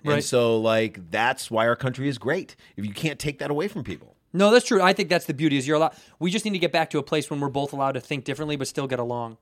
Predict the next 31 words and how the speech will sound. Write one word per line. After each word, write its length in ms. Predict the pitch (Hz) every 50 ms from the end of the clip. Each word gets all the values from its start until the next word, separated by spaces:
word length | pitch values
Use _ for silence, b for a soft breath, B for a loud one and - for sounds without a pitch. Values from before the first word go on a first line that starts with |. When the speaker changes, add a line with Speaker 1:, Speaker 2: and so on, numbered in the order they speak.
| _ _ _
Speaker 1:
Yeah. 240 | - 104 127 147 151 117
Speaker 2:
I've 80 | 156 147
said 160 | - 202 185
this 100 | 180 -
to 220 | - 175 165 156
a 40 | 151
friend 240 | 143 - 170 151 151
the 80 | 147 147
other 120 | - 135
night. 220 | 139 139 139 131
My 100 | 135 156
Speaker 1:
Amen. 100 | 165 - -
Speaker 2:
parents 400 | 180 180 175 180 180 175 - -
and 200 | - 156 151 147
their 100 | 151 151
best 260 | 135 151 147 143 -
friends 260 | - 160 151 147 139 -
who 100 | 143 143
are 100 | 135 127
also 300 | 131 139 139 - - 135
my 180 | 131 135 135 139
family, 300 | - 143 135 131 131 131
my 200 | - 139 139 147 151
Speaker 1:
Yeah. 40 | 147 - _ _ _
Speaker 2:
their 160 | 156 151 156
son 280 | 147 - - 180 175 165
is 120 | 147 123
my 160 | 135 143 151
best 240 | 143 131 117 - -
friend. 200 | - 123 120 120
Speaker 1:
Yeah. 180 | 92 95 87